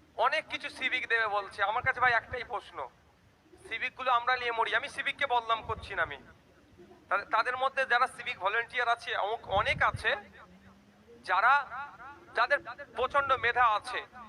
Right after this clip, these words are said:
qual-, হাইলি কোয়ালিফাইড আছে, যারা মাস্টার্স করেছে, বিভিন্ন ডি-, মানে ডিগ্রি তারা নিয়ে আছে,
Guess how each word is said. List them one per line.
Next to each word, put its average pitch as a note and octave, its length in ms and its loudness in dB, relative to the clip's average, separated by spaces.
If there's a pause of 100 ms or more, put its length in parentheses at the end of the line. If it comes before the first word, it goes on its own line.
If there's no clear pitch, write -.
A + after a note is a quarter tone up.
(600)
qual-, B3 540 2
হাইলি D4+ 320 2
কোয়ালিফাইড A#3+ 500 4
আছে, E3+ 180 -2
যারা D3+ 240 2 (360)
মাস্টার্স A#3 520 0
করেছে, C4+ 520 -2 (680)
বিভিন্ন C#4+ 360 2
ডি-, C#4 340 -8
মানে G#3+ 280 0 (140)
ডিগ্রি B3 240 -4
তারা B3 220 4
নিয়ে A3+ 200 0
আছে, G#3 360 0